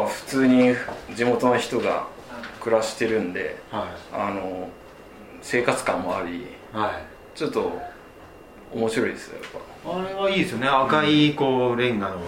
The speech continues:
Speaker 2: 色で。
Speaker 1: そうですね。
Speaker 2: 街並みが綺麗で。
Speaker 1: うん。
Speaker 2: で、まあ、旧市街のあの、夜明けの門だとかね、
Speaker 1: はい。
Speaker 2: あの、城壁とか、
Speaker 1: うん。
Speaker 2: ケディミナスと、
Speaker 1: うん、ありますね。
Speaker 2: あの辺の要塞なんかも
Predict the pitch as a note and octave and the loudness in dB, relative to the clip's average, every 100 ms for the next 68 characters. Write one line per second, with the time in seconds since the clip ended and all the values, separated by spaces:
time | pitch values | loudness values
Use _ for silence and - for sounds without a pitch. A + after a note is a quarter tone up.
0 | F2 G#2+ F#2 F2+ - B2 G#2 - - - | -8 -6 -4 -4 -4 -4 -4 -6 -14 -14
1 | - - - - C#3+ C#3+ C#3+ D3 C#3 C3+ | -14 -16 -20 -16 -2 0 2 0 2 0
2 | - A#2 G2 F2+ F2 A2 G#2 - - G#3 | 0 0 0 -2 -6 -4 -4 -4 2 4
3 | D#3 G#3+ G#3+ A3 F3+ B2 G#2 G#2 B2 F3 | 6 4 4 4 4 4 2 0 6 6
4 | G#3 G3 F3+ F3 E3 A2 G#2+ - - F#2 | 6 6 4 4 2 0 -6 -12 -12 -14
5 | G#2 A2 F#2+ A2+ A2+ A2 B2+ B2+ B2 A2+ | -4 -2 -2 -4 -6 0 4 6 4 2
6 | A2+ G2+ - A2 G#2+ G#2 G#2 - - D3 | -4 -4 -6 -4 -4 -4 -8 -12 -2 0
7 | D3 C#3+ C3+ - - G#2 G2 - A2 G#2 | 2 2 0 -2 -2 0 0 -6 -8 -8
8 | G2+ - - G#2 G2 - - - - - | -8 -14 -14 -10 -10 -12 -16 -14 -16 -14
9 | C#3+ D3 D3 C#3 C#3 C3 C3+ C3 A#2+ A#2 | -6 -4 -4 -6 -4 0 2 2 0 0
10 | G2+ | -2